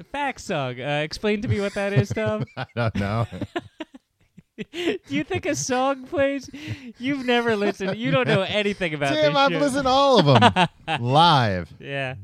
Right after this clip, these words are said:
Speaker 1: Uh,
Speaker 2: <laughs> You don't know anything about this show.
Speaker 1: <laughs> uh, Tom, sheep.
Speaker 2: Yeah.
Speaker 1: Some of my favorite animals I'm gonna list off here.
Speaker 2: Yeah, I bet.
Speaker 1: Sheep, goats,
Speaker 2: Mm-hmm.
Speaker 1: octopuses,
Speaker 2: Mm-hmm.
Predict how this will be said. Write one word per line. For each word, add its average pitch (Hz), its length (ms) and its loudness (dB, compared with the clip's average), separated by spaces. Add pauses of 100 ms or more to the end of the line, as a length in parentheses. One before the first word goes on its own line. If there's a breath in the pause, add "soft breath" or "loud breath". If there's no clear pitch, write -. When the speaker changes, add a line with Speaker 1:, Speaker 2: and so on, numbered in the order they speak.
(420 loud breath)
Speaker 1:
Uh, 190 560 4
Speaker 2:
<laughs> 131 40 2
You 143 60 4
don't 127 240 2
know 120 100 4 (100)
anything 113 380 0
about 98 380 -4
this 82 200 -8
show. 82 460 -8
Speaker 1:
<laughs> - 1400 -14
uh, 151 460 -2 (420)
Tom, 175 340 -4
sheep. - 440 -8 (360)
Speaker 2:
Yeah. 80 240 -10 (100)
Speaker 1:
Some 160 120 -10
of 196 60 -6
my 196 120 0
favorite 180 320 -2
animals 117 400 -6
I'm 123 80 -12
gonna 117 160 -12
list 113 240 -14
off 101 160 -16
here. 123 160 -18
Speaker 2:
Yeah, 65 160 -12
I - 40 -12
bet. 147 280 -10 (160)
Speaker 1:
Sheep, - 460 -8 (960)
goats, 147 680 -4
Speaker 2:
Mm-hmm. 71 260 -10 (760)
Speaker 1:
octopuses, - 920 -12 (120)
Speaker 2:
Mm-hmm. 85 260 -10